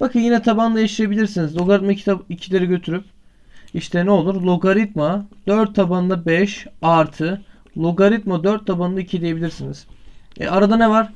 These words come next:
Toplama işareti var. İstersen ben bunu tabanlar da aynı olduğu için logaritma dört tabanında beş kere ikiden on şeklinde yazarım.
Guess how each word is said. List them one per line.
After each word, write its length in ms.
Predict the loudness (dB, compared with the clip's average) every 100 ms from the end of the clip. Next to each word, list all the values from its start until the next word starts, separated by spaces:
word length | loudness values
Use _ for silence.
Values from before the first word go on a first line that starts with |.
| -6
Toplama 420 | -2 0 2 2 2
işareti 380 | 2 2 0
var. 120 | -2 -2
İstersen 640 | -6 2 2 4 2 2
ben 180 | 0 -2
bunu 220 | -4 -4
tabanlar 600 | -2 0 2 4 4 4
da 180 | 4 4
aynı 600 | 4 6 6 4 4 2
olduğu 580 | 0 0 0 0 0 0
için 380 | -2 -2 -2 -4 -12 -20 -20 -20 -20 -12 0
logaritma 600 | 2 4 4 4 2 2
dört 240 | 2 2
tabanında 560 | 0 0 0 0 -2 2
beş 240 | 2 4 2
kere 160 | 0
ikiden 300 | 0 -2 -4
on 240 | -2 -2 0
şeklinde 440 | 2 0 -2 -4
yazarım. 360 | 0 2 0